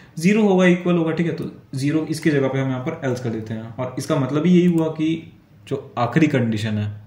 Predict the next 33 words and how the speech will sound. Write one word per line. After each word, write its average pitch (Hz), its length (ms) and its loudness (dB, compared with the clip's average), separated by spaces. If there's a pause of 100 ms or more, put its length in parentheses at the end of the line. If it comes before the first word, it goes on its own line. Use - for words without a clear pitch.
(280)
ठीक 135 120 -6
है, 113 140 -6
दोनों 127 260 0
अगर 135 120 0
सच 135 240 -6
ना 135 120 -2
हो 175 220 -2 (520)
तो 180 80 -4
आखिरी 143 300 2
कंडीशन 147 400 0
कौन 135 180 0
सी 160 180 0
है, 170 100 2 (360)
वो 135 140 0
चीज़ 175 260 -2 (140)
सही 135 280 0
हो 113 160 -4
जाए, 107 200 -6 (640)
ठीक 170 160 -2
है। 110 100 -12 (1000)
तो 139 100 0 (760)
अब 147 120 -4
यहाँ 143 200 0
पर 165 160 -2
क्या 127 160 0
होगा, 107 300 -6 (540)
यहाँ 135 180 -2
पर - 120 -6
क्या 151 120 -4
होगा, 147 260 -4 (840)
if, 196 140 2 (360)
ठीक 156 120 -4
है, 175 100 -4